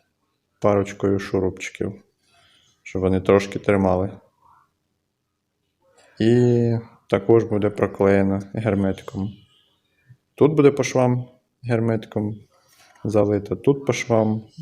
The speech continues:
щоб як можна менше акум-, акумулятори отримували вологи. Тут будуть шви зароблені герметиком. Тут я зроблю прорізь для виводу батареї, той,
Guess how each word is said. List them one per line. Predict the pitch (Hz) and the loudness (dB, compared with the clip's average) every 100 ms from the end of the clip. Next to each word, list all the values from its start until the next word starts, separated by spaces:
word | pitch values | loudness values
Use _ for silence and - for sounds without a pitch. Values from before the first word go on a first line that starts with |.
| - _ _ | -20 _ _
щоб | - - - | -14 -6 -4
як | 101 | -2
можна | 104 98 101 | -2 0 0
менше | 107 110 - | 0 -2 -2
акум-, | 98 101 101 - - | -2 -2 -4 -6 -8
акумулятори | 98 98 101 104 104 98 | -6 -2 0 0 0 -2
отримували | 98 101 101 101 98 101 - | 0 0 0 0 0 -2 -2
вологи. | 101 95 90 - 120 - _ _ _ _ - _ _ _ _ _ _ - | 0 2 0 -4 -14 -18 _ _ _ _ -20 _ _ _ _ _ _ -6
Тут | 98 | -4
будуть | 120 113 113 | 0 -2 -2
шви | - - 107 107 - | -6 -2 0 0 -2
зароблені | 104 101 104 101 101 101 | -2 2 2 2 2 0
герметиком. | 110 98 98 98 - 98 104 - - - - - - _ _ _ _ _ _ _ _ _ _ _ - - _ _ _ - - | 0 0 0 -2 -6 -8 -8 -10 -16 -16 -16 -20 -20 _ _ _ _ _ _ _ _ _ _ _ -20 -20 _ _ _ -20 -10
Тут | - - | -8 -2
я | 95 | -2
зроблю | 95 95 92 90 | 2 0 0 -2
прорізь | 120 135 139 131 - - _ _ _ _ - - _ - | 2 4 4 2 -6 -18 _ _ _ _ -20 -20 _ -6
для | 113 107 107 101 98 98 | -2 0 -2 -4 -4 -2
виводу | 98 104 101 101 101 98 - _ _ - - | 0 0 0 0 0 -2 -8 _ _ -20 -8
батареї, | 107 101 101 101 98 - - | -4 -2 0 0 -2 -6 -8
той, | - 92 | -6 -6